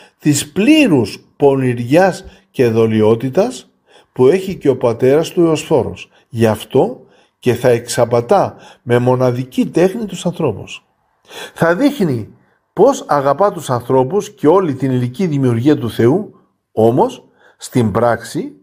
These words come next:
θα κάνει τα τελείως αντίθετα. Όλοι οι άνθρωποι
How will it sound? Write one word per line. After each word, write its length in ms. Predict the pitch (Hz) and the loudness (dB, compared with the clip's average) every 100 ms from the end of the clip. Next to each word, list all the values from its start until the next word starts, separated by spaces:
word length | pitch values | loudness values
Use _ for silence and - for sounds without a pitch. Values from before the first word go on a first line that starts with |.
| _ _ _ | _ _ _
θα 200 | - 113 | -4 -4
κάνει 380 | 113 156 226 208 | 0 -2 -2 -6
τα 160 | 151 | -4
τελείως 400 | 127 123 196 185 | -2 -2 -2 -4
αντίθετα. 600 | 165 160 107 87 85 87 _ _ _ _ _ - - - | -4 -4 -4 -8 -14 -20 _ _ _ _ _ -20 -20 -4
Όλοι 400 | - 240 359 330 | 4 4 4 4
οι 60 | 214 | 4
άνθρωποι 680 | 190 190 185 185 226 330 | 2 2 0 0 -4 -8